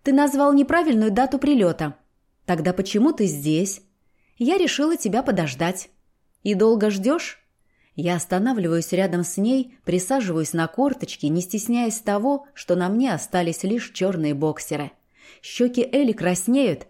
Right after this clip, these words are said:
а мне смешно. Её всегда было сложно смутить, но мне удаётся.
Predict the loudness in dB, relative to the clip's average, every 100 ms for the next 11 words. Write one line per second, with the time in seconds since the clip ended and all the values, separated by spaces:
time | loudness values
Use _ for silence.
0 | _ -2 0 -2 -4 -6 -4 -2 -2 -4
1 | -10 _ 0 2 0 0 -2 2 2 2
2 | 0 0 -2 0 2 0 -4 -2 -2 -2
3 | -4 -4 _ -2 0 0 -2 -2 -4 -2
4 | -2 -4 -4 -8 -10